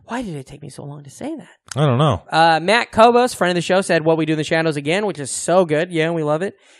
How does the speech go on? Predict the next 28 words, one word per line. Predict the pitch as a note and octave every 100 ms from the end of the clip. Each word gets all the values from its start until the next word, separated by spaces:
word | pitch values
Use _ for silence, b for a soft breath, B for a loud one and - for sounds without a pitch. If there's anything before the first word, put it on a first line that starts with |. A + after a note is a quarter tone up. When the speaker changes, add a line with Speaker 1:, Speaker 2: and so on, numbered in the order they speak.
| b -
Speaker 1:
Uh, | D3 D3
a |
lot | D#3 E4
of | B4
inter-, | B3 A3 b b _ -
uh, | F#3 F3+
Elise | G3+ A#3+
Edwards | A3 B3 C4 -
came | B3 A#3+
in | A#3+
with | A3+
an |
interview | A3 A3+ G#3+ A3+ A#3 A3+
with | A3+ G#3+
the |
Vampire | A3 A3+ A#3 A#3+
Love. | A#3+ B3 A#3+ _ _ -
Speaker 2:
Mm-hmm. |
Speaker 1:
Uh, | D#3+ E3 E3 E3 D#3+ D#3+ D#3+ D#3 D#3 D3+ D3 - B2
Speaker 2:
My | B2 A2+
boy, | B2 B2 A#2+
uh, | A#2 A2+ A2 G#2+
Joseph | G#2 C3 A#2 A#2
Philip | - C3 - -
Tucker | - D#3+ G#3 G3
said, | D#3 B2+ A2 G#2+
uh, | G#2 G2
"Twenty-eight | - C3 C3 C3+ C3 C3+ C3